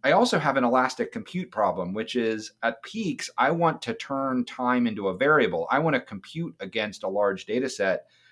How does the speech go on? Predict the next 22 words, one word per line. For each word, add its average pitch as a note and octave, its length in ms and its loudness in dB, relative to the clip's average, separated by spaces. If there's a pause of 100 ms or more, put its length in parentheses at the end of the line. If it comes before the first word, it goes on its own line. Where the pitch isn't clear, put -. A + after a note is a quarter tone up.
(140)
very A2+ 300 6
fast G#2 680 0
and A2+ 140 -4
not C3+ 260 2
have B2 260 0
to A2 100 -6
wait A2+ 440 -2
for, G2 580 -4 (380)
um, G2 340 -2 (200)
you A#2+ 120 2
know, F2 320 -4
the A2+ 100 0
number B2 400 4
of G#2+ 260 0 (220)
cycles B2 640 4
that A2 180 -2
my G#2+ 200 -2
given A2 520 -4
number G#2 280 -2
of, F#2+ 140 -4 (100)
you G2+ 100 -6
know, F2 180 -4